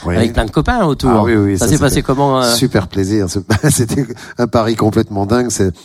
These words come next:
Speaker 1: le Zénith qui, qui est venu me voir en me disant, « Bah, tiens, en tant que parrain, ça serait bien que tu fasses un truc pour les, les dix ans. Est-ce que t'accepterais de faire ton bar à jamais ? » Alors, le bar à jamais, c'est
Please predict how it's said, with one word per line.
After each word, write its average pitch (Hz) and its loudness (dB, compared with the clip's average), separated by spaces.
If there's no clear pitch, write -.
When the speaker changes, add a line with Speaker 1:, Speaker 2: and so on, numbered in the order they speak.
Speaker 1:
le 98 0
Zénith 107 0
qui, 98 -4
qui 98 -4
est - 0
venu 92 -6
me 95 -6
voir 107 2
en 101 0
me 95 -6
disant, « 92 -2
Bah, 92 -4
tiens, 117 -4
en 101 -2
tant 95 -4
que 90 -8
parrain, 104 -2
ça 113 -6
serait - -6
bien 101 -2
que 107 -8
tu 95 -12
fasses 95 -4
un 92 -4
truc 92 -8
pour 87 -2
les, 87 0
les 87 -2
dix 92 -4
ans. 135 -2
Est-ce - -4
que 107 -4
t'accepterais 98 -4
de - -14
faire 90 -4
ton 92 -6
bar 87 -2
à 90 0
jamais ? » 101 -4
Alors, - -10
le 80 -2
bar 87 -2
à 90 0
jamais, 98 -2
c'est 87 -4